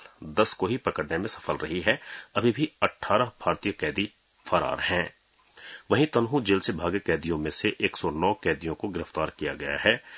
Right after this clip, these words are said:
तनहू जिला पुलिस कार्यालय ने बताया कि पिछले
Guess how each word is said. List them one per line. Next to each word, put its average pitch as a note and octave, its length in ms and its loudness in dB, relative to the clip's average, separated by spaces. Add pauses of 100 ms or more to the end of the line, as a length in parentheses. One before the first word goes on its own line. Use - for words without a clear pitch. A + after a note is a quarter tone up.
(220)
तनहू G#2+ 220 2
जिला B2 180 2
पुलिस - 220 -4
कार्यालय D#2+ 340 0
ने E2 80 2
बताया D#2 400 2
कि - 140 -6
पिछले G#2+ 320 0